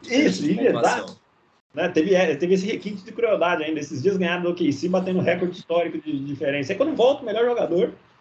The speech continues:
Speaker 1: eles perdem do O K C. Eu não, eu não, não sei. Acho que quando, quando eu me alistei pra fazer podcast, eu esperava coisas mais fáceis.
Speaker 2: <laughs> Entender um pouco mais, né, cara, as coisas.
Speaker 1: É,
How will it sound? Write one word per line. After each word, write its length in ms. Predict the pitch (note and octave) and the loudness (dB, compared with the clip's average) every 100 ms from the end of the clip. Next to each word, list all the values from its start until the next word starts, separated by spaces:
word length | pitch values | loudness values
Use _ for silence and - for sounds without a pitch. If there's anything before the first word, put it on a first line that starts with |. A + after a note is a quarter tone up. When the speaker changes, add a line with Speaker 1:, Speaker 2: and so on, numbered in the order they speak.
| _ | _
Speaker 1:
eles 160 | - - | -4 2
perdem 460 | G3 A3 D#3+ B2 - _ - | 2 2 0 -6 -12 _ -6
do 120 | C#3 | -4
O 20 | |
K 140 | C#3+ B2+ | 0 0
C. 220 | A#2+ C3 - - _ _ _ | 0 -2 -4 -20 _ _ _
Eu 120 | F4+ G#4 | -8 -6
não, 240 | G4+ F4+ - _ _ _ - D#4 | -6 -10 -16 _ _ _ -18 -8
eu 80 | |
não, 180 | C#4 D4 | -4 -2
não 100 | C#4+ | 2
sei. 380 | - F3 D#3+ - - - | 6 6 6 0 -10 -12
Acho 200 | D#3 - | -12 -6
que 800 | F#3+ F3+ E3 D3 C3+ B2+ B2 B2+ | 0 4 4 2 2 2 2 0
quando, 200 | - A3+ | 0 0
quando 140 | G#3+ A#3 | 0 -2
eu 60 | |
me 60 | A#3 | -2
alistei 320 | A3+ F3+ G3 | -2 2 4
pra 140 | F#3 F#3 | 4 2
fazer 180 | D#3+ | 0
podcast, 720 | E3+ D#3 D3+ E3 F3+ F#3 - G3+ | 0 -2 0 2 2 0 -4 -2
eu 200 | G3 F#3+ | 2 2
esperava 420 | F#3 F3 F#3 F#3 | 2 2 2 4
coisas 240 | F#3 F3+ | 4 2
mais 240 | F#3 F#3+ - | 0 -2 -4
fáceis. 280 | C3+ B2 A#2 - A#2+ - D#3+ | -6 -6 -4 -4 -4 -4 -10
Speaker 2:
<laughs> 480 | - - - _ - | -16 -20 -20 _ -6
Entender 420 | D#3 D3 D#3 C#3+ | -4 -2 -2 -2
um 120 | D#3 | -2
pouco 300 | D#3 D3 C3+ | -4 -8 -6
mais, 340 | A2+ A2+ A#2 A2+ | -4 -4 -4 -8
né, 100 | A2+ | -10
cara, 260 | A2+ G#2 | -8 -8
as 120 | A2 | -10
coisas. 280 | - G#2 D#3+ | -10 -4 0
Speaker 1:
É, 220 | D3+ C3 | 0 -2